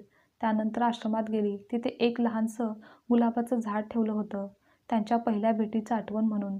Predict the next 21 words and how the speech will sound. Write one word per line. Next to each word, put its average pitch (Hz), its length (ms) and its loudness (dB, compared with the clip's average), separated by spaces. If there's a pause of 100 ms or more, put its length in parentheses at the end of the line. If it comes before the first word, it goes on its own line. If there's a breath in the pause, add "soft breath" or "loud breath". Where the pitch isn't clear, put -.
(140)
सायलीने 220 420 2
त्या 240 120 0
झाडाजवळ 220 440 0
माती 226 320 2
टाकली 214 380 -2 (460 soft breath)
आणि 269 180 4
पाणी 226 300 2
घातलं. 226 380 -2 (480)
डोळे 214 200 6
मिटले 220 420 6 (260)
आणि 226 180 4
म्हणाली, 214 420 0 (420 soft breath)
"हे 262 60 8
नातं 254 300 6
संपलं 240 400 2
नाही 254 240 4
कबीरजी, 208 460 0 (240)
तर 226 100 2
हे 233 120 4
नातं 226 320 2 (100)
टिकवण्यासाठी 220 840 0